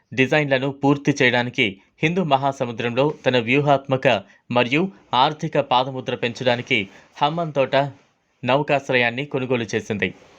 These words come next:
అందువల్ల ఈ వ్యూహాత్మక చర్యను ఎదుర్కోవడానికి భారత్ ముందుకు సాగింది మరియు ప్రపంచంలోనే అతి తక్కువ రద్దీ ఉన్న విమానాశ్రయాన్ని కొనుగోలు చేసింది. కొత్తగా కొనుగోలు చేసిన విమానాశ్రయం ప్రస్తుతం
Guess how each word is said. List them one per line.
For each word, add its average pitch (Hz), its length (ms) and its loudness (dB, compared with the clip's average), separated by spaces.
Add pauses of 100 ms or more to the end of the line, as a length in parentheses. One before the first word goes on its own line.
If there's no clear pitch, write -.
(420)
అందువల్ల 139 560 0 (240)
ఈ 156 120 6
వ్యూహాత్మక 156 640 0
చర్యను 131 440 2
ఎదుర్కోవడానికి 117 680 -2 (380)
భారత్ 131 560 0 (260)
ముందుకు 147 300 2
సాగింది 127 580 0 (220)
మరియు 143 200 2
ప్రపంచంలోనే 143 760 0 (220)
అతి 127 180 -2
తక్కువ 143 320 0
రద్దీ 120 240 2
ఉన్న 127 220 0
విమానాశ్రయాన్ని 120 800 0
కొనుగోలు 123 480 -4
చేసింది. 101 320 -4 (460)
కొత్తగా 143 340 4
కొనుగోలు 127 480 -2
చేసిన 123 220 -4
విమానాశ్రయం 123 600 -2
ప్రస్తుతం 123 440 -2